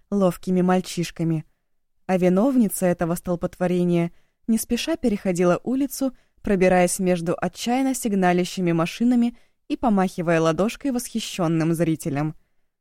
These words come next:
Ветерок приподнимал её жёлтое платье, обнажая стройные шоколадные ноги в золочёных босоножках.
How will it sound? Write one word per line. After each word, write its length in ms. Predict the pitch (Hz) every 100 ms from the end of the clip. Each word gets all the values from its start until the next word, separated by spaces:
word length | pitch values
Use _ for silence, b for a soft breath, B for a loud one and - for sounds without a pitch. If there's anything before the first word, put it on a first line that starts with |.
| _ -
Ветерок 480 | 202 196 220 320 -
приподнимал 640 | 254 196 180 190 185 175
её 260 | 175 165 165
жёлтое 440 | 165 156 165 151
платье, 540 | - 170 240 - 233 b b -
обнажая 540 | 190 185 180 170 180 170
стройные 520 | - 180 226 247 226
шоколадные 640 | - 180 180 175 156 170
ноги 320 | 165 180 214 233
в 40 |
золочёных 680 | 196 185 175 175 165 170 160
босоножках. 800 | 165 - 175 165 156 - 151 -